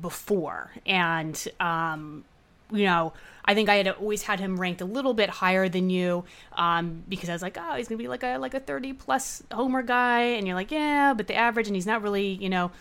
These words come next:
there's not, you know, he needs to be, like, bringing a ton, a ton in the others, those other four categories. But if he's kind of figured out the batting average,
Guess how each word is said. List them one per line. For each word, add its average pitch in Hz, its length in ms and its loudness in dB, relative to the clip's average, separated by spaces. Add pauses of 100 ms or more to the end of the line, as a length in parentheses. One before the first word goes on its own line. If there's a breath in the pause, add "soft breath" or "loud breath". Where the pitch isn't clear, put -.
(240 loud breath)
there's - 100 -8
not, 233 200 6 (340)
you 226 80 -2
know, 202 240 4 (180)
he 208 140 -2
needs 240 160 2
to - 80 -4
be, 202 160 2
like, 165 300 0
bringing 190 440 -2
a - 60 -12
ton, 190 300 -6
a 175 40 -6
ton 175 260 -8
in 160 160 -10
the 160 120 -6
others, 160 440 -8
those 170 140 -8
other 175 200 -6
four 165 200 -8
categories. 165 600 -2
But - 220 -4 (220 loud breath)
if 233 120 2
he's 269 160 4
kind 339 200 4
of 359 60 0
figured 269 300 2
out 202 140 4
the 185 60 -2
batting 175 400 0
average, 262 460 0